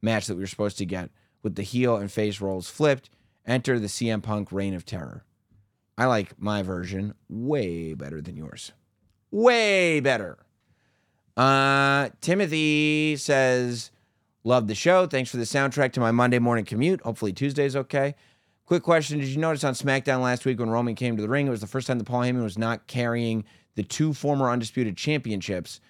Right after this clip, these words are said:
It seems like they were using the ceremonial lei as more of a mantle to replace the former championships. However, later in a backstage segment, the two former Undisputed Championships were on display in the background. Then later in the show,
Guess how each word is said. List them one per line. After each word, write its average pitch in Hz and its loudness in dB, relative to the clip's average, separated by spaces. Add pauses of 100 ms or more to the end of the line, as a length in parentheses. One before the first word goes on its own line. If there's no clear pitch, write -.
(340)
It 107 -2
seems 151 0
like 135 0
they 123 2
were 120 2
using 120 0
the 107 -4
ceremonial 120 0
lei 139 2
as 110 -4
more 113 0
of 101 -4
a 104 -2
mantle 110 -2 (260)
to 120 0
replace 113 0
the - -10
former 110 -2
championships. 117 -4
However, 113 0
later 110 0
in 107 -2
a - -6
backstage 101 -4
segment, 120 -4
the 95 -6
two 131 -4
former 117 -2
Undisputed 101 -4
Championships 98 -6
were 104 -4
on 101 -4
display 101 -6
in 98 -4
the 95 -6
background. 107 -2
Then 101 -4
later 104 -2
in 98 -4
the 90 -8
show, 120 2